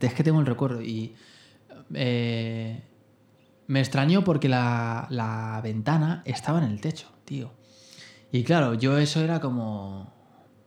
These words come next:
qué locura, ¿no? Eh, nunca había visto una habitación <laughs> con una ventana en el techo. Digo, "¿Qué hace una ventana en el techo?".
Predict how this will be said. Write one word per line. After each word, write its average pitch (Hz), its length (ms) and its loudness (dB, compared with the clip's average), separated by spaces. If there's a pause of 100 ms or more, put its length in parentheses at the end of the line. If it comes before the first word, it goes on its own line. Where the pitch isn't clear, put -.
(380)
qué - 140 -12
locura, 120 340 0
¿no? 160 220 4
Eh, 104 540 -2
nunca 139 300 4
había 135 120 4
visto 147 400 0
una 123 320 -2
habitación 123 480 -4
<laughs> - 0 -
con - 160 -8
una 131 160 4
ventana 135 320 2
en 139 40 6
el 127 140 4
techo. 147 260 2
Digo, 131 140 2
"¿Qué 143 80 2
hace 143 140 -4
una 143 120 4
ventana 131 260 0
en 127 60 4
el 131 100 2
techo?". 165 340 2